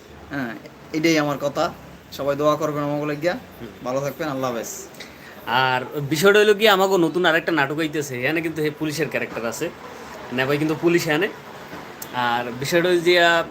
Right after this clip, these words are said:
Speaker 2: সুন্দর কাজটা, কাজটা সুন্দর হইবে। কাজটা কিরকম হইবে, কাজটার বিষয়ে একটু কন।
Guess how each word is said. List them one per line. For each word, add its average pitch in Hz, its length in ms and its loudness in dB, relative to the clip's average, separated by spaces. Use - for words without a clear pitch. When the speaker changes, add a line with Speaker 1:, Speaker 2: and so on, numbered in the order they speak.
Speaker 2:
সুন্দর 175 360 2
কাজটা, 156 340 -2
কাজটা 147 300 -2
সুন্দর 147 240 0
হইবে। 151 240 0
কাজটা 170 220 0
কিরকম 226 240 4
হইবে, 233 100 4
কাজটার 226 300 -2
বিষয়ে 226 300 -4
একটু 226 140 -4
কন। 220 160 2